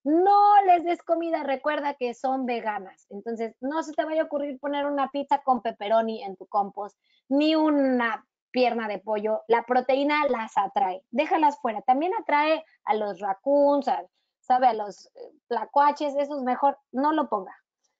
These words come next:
Número dos, asegúrese que los restos de comida en la,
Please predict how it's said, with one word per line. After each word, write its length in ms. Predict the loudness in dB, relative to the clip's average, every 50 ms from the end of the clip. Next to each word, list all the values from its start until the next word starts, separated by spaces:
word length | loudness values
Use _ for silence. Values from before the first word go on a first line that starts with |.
| _ _ _
Número 300 | 0 2 4 4 4 4
dos, 220 | 4 2 2 2 -2 _ -4
asegúrese 640 | -2 0 0 0 0 2 0 2 2 2 0 2
que 100 | 0 2
los 180 | 4 4 2 4
restos 340 | 4 2 2 2 -2 -2 -2
de 120 | -4 -2
comida 440 | -2 -2 -2 0 2 4 4 4 2 -2
en 180 | -8 -10 -6 -4
la, 360 | -4 -4 -2 -4 -4 -6